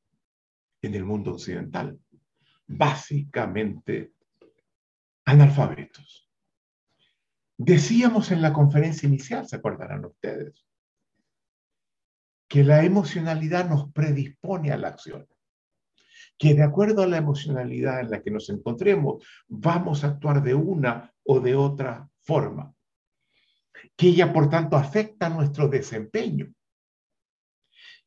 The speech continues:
que algo que es muy importante, y vamos a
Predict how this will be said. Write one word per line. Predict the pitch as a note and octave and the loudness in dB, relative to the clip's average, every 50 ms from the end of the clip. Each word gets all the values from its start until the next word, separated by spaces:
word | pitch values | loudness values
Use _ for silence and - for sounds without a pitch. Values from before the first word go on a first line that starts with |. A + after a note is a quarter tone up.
| _ _ _ _ _ _ - | _ _ _ _ _ _ -6
que | - F3+ G3 | 2 4 6
algo | G3+ A3 A3+ G#3+ G#3+ G#3 G#3 | 6 6 6 4 4 2 2
que | - E3 | 2 0
es | D3 | 2
muy | D#3 F#3 B3+ D4 C#4+ C4 A3+ | 2 2 0 0 0 0 0
importante, | F#3+ D3 - - G2 F#2+ - - E2 D#2+ - _ _ _ _ _ _ _ _ _ _ _ _ _ _ _ _ | 0 -2 -2 -8 -10 -14 -16 -18 -20 -20 -20 _ _ _ _ _ _ _ _ _ _ _ _ _ _ _ _
y | - - G2+ | -12 -8 -6
vamos | B2 A#2+ A#2+ A#2 - - - _ - | -6 -6 -6 -8 -12 -16 -16 _ -14
a | - C3+ - - | -12 -12 -14 -16